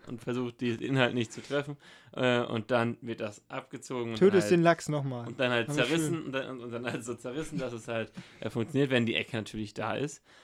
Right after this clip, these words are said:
Speaker 1: Versuche ich das natürlich richtig aufzumachen und lass dann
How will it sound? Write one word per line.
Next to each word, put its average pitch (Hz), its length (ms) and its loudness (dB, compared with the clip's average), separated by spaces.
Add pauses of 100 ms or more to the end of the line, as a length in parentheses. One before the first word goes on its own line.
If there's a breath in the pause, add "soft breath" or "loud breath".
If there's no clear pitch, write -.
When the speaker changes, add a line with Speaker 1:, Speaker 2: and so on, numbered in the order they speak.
(140)
Speaker 1:
Versuche 113 240 -4
ich 107 60 -6
das 110 120 -8
natürlich 107 640 -8 (320)
richtig 110 280 -4
aufzumachen 135 600 -4 (500)
und 110 220 -6
lass 110 240 -4
dann 127 220 -8